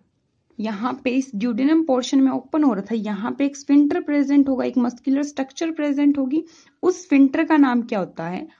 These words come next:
पाइलोरिक स्फिंक्टर, जिसके बारे में हम लास्ट वीडियो में डिस्कस कर चुके हैं। ठीक है, तो पाइलोरिक स्फिंक्टर की हेल्प से जो स्टमक है वो किस में ओपन हो जाएगा?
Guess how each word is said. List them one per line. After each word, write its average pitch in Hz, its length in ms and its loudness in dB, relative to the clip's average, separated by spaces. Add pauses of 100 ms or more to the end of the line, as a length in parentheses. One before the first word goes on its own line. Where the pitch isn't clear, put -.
(260)
पाइलोरिक 262 600 0
स्फिंक्टर, 190 460 -6
जिसके - 380 -12
बारे 208 260 -8
में 208 80 -2
हम 240 140 -6
लास्ट 214 400 -12
वीडियो 208 260 -8
में 208 140 -4
डिस्कस - 360 -12 (380)
कर 202 120 -4
चुके 165 320 -14
हैं। 156 200 -14 (140)
ठीक 294 160 -8
है, 294 80 -8 (340)
तो 240 100 -6
पाइलोरिक 226 640 -4
स्फिंक्टर 262 420 -4
की 262 180 -10
हेल्प 175 280 -8
से 208 220 -8
जो 220 160 -8
स्टमक 247 480 -4
है 202 140 -8
वो 214 140 -8
किस 247 260 -12
में 320 100 4
ओपन 294 300 -2
हो 196 100 -6
जाएगा? 170 420 -8